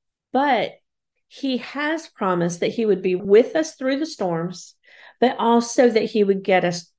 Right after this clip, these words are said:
through the storms. You know, Psalms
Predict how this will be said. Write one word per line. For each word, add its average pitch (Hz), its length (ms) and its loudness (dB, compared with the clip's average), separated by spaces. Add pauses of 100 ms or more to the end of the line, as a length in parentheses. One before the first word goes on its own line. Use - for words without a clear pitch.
(100)
through 196 320 4
the 165 80 -2
storms. 151 680 -8 (760)
You 240 120 2
know, 240 100 10
Psalms 269 880 2